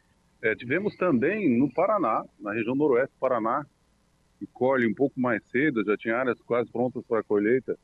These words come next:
que também foram atingidas, né? Foram atingidas naquela região.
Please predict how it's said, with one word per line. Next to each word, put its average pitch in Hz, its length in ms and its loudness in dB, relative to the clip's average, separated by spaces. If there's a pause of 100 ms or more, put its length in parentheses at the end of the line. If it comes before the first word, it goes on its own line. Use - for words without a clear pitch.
(360)
que 101 80 -14
também 147 400 2
foram 156 180 0
atingidas, 127 540 -4
né? 95 100 -12 (320)
Foram 107 140 -4
atingidas 104 400 -4
naquela 101 280 -2
região. 98 360 -4